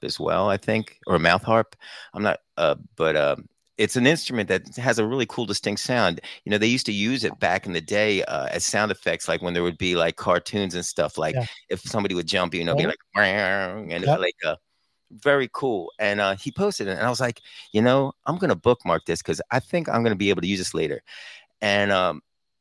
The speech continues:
Speaker 1: <laughs> it was just really cool. So I, I, I threw it into a, uh, you know, my, my little, uh, sampler in Ableton,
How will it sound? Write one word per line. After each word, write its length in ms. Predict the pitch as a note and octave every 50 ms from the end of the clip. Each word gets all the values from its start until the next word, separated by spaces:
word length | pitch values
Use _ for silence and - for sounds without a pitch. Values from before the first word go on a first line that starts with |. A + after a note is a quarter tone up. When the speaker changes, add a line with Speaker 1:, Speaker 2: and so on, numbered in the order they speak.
| _ _ _ -
Speaker 1:
<laughs> 600 | - - - - - - - G4+ G#4 - - - C5+ C5+ - F#3+ - - - - - -
it 60 | - B2+
was 140 | B2 A#2 A2+
just 140 | A#2+ - B2+
really 220 | B2 B2 B2 A#2
cool. 360 | - - - C#3+ C#3+ B2+ G2+
So 200 | - - B2 G#2 G2
I, 160 | F#2 G2+ G2+ - - -
I, 120 | G2 G2 - - _
I 200 | G2+ F#2+ F#2 F#2+
threw 460 | F#2 - - - - A2+ A#2+ B2 B2+ B2
it 80 | A2
into 460 | A2 A2 G#2+ - - - G#2 F#2+ F#2 F2
a, 160 | F2 D2 - - - _
uh, 260 | - E2 D2+ D#2 E2 -
you 120 | - G#2 F#2+
know, 100 | F#2 F2+
my, 240 | F#2 F2+ F2+ F2+ -
my 160 | F#2+ F2+ F2 E2+
little, 360 | F2 F#2 F2+ F2+ F2 F2 E2+
uh, 140 | D#2+ D#2 D#2+
sampler 560 | - - - - F#2+ F#2+ F#2+ - E2+ F2 E2+ E2
in 140 | D#2+ D#2+
Ableton, 640 | D#2+ F2 F#2+ G2+ F#2 G2 - - - D2+ D#2 D2+